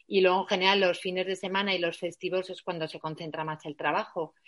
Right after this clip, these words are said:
Entonces, eh, bueno, pues se va intentando este equilibrio entre lo que dices, ser madre, trabajar de guía de montaña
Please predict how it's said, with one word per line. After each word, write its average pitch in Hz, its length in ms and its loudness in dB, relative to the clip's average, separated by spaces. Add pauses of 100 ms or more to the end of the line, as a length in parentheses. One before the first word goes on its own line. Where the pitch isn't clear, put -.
(520)
Entonces, 196 1080 4
eh, 175 560 2
bueno, 202 320 -2
pues 185 140 -4
se 170 180 0
va 185 160 0
intentando 202 880 0
este 208 260 -4
equilibrio 226 720 -2 (160)
entre 175 520 0
lo 165 120 -2
que 180 80 -4
dices, 180 200 -10
ser 170 160 -10
madre, 214 420 0
trabajar 180 580 -2
de 180 180 -2
guía 180 180 -4
de 185 60 -6
montaña 226 600 -2